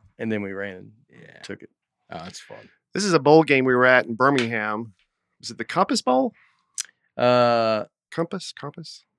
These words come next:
Speaker 1: yeah.
Speaker 3: It was James Franklin's last game at Vanderbilt,
Speaker 1: Mm-hmm.
Speaker 3: and Vandy won.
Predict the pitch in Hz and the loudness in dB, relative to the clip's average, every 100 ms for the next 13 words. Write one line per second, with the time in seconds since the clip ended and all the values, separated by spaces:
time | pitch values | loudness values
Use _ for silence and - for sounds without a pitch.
0 | _ 135 127 107 175 160 214 226 - 190 | _ -4 -2 2 4 6 6 6 6 4
1 | 170 143 147 147 - 139 131 113 113 _ | 4 2 4 2 2 -4 -2 -4 -8 _
2 | _ _ _ _ _ - 113 123 120 107 | _ _ _ _ _ -8 -2 0 0 -2
3 | 104 104 - 117 110 110 104 _ - 117 | -4 -4 -8 -14 -10 -10 -12 _ -10 -8
4 | 113 110 110 123 117 113 110 107 113 | -6 -6 -6 -6 -6 -8 -6 -8 -10